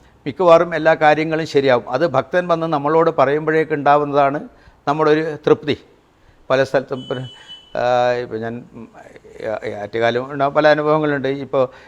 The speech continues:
ഏറ്റുമാനൂർ മഹാദേവ ക്ഷേത്രത്തിലേക്കും ഒക്കെ ചില അനുഭവങ്ങളുണ്ട്. ഞാൻ പലതവണ ഇത് പറഞ്ഞിട്ടുണ്ട്, പക്ഷേ ഞാനങ്ങനെ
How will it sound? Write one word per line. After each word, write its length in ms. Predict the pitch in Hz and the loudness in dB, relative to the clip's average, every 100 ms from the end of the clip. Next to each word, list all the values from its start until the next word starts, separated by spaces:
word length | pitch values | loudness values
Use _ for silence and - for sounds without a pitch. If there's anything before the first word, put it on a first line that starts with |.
| _ | _
ഏറ്റുമാനൂർ 640 | 123 127 139 139 139 135 139 | -2 0 0 0 0 -2 0
മഹാദേവ 420 | 131 131 135 135 | 2 2 4 0
ക്ഷേത്രത്തിലേക്കും 580 | 127 131 135 135 135 135 | 0 -4 -4 -8 -8 -8
ഒക്കെ 180 | 127 139 | -4 -2
ചില 220 | 147 143 | 0 -2
അനുഭവങ്ങളുണ്ട്. 600 | 143 135 139 156 156 151 | -2 -2 -2 0 -2 -4
ഞാൻ 180 | 123 113 | -6 -4
പലതവണ 380 | 113 123 131 147 | -2 0 -2 -2
ഇത് 160 | 143 | -2
പറഞ്ഞിട്ടുണ്ട്, 580 | 139 135 160 165 156 131 | 0 0 -2 -6 -4 -4
പക്ഷേ 200 | - 135 | -2 -2
ഞാനങ്ങനെ 460 | 123 123 147 147 | -2 -4 -8 -12